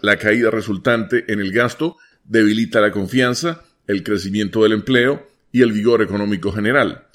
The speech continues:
Robert Tepp, estratega en jefe de inversiones de P G I M Fixed Income, dijo que el riesgo de una recesión ha aumentado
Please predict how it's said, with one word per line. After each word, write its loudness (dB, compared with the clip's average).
Robert 2
Tepp, 0
estratega 0
en 0
jefe 2
de 6
inversiones -2
de 2
P 4
G 0
I -2
M 0
Fixed -4
Income, -4
dijo 0
que 2
el 0
riesgo 0
de 0
una 2
recesión -2
ha 0
aumentado 2